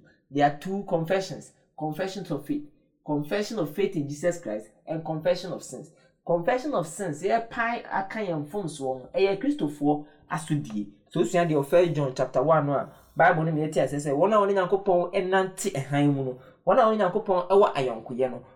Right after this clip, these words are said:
wɔn a wɔn, wɔnante a wɔanya nkwa no, sɛ wɔn mo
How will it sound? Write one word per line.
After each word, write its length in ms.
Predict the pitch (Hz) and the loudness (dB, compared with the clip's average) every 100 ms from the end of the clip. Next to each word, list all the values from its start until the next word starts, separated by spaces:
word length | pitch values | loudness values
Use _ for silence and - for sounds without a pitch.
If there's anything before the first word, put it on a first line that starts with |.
| - | 0
wɔn 160 | 208 269 | 4 6
a 140 | 226 | 6
wɔn, 320 | 190 208 190 | 6 4 2
wɔnante 480 | 156 156 175 170 214 | 2 4 2 2 6
a 40 | 180 | 6
wɔanya 440 | 214 233 220 147 | 6 6 4 2
nkwa 160 | 147 131 | -2 -4
no, 160 | 123 - - | -6 -14 0
sɛ 140 | 175 | 4
wɔn 260 | 175 220 285 | 8 8 8
mo 260 | 285 254 | 6 4